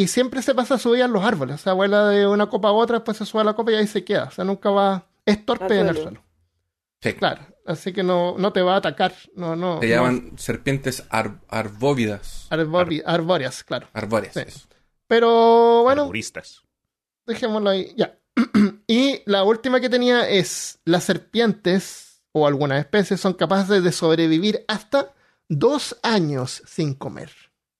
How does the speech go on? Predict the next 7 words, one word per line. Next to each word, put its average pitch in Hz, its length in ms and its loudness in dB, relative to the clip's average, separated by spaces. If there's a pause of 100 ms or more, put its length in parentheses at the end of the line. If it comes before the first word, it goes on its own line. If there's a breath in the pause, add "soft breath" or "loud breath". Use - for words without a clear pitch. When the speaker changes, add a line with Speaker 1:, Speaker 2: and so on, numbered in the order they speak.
(640)
Speaker 1:
¿Verdad 165 300 0
o - 20 -2
falso? - 360 -16 (2000 loud breath)
Dos 170 520 -6
años 190 600 -4
sin 190 340 -6
comer. - 340 -12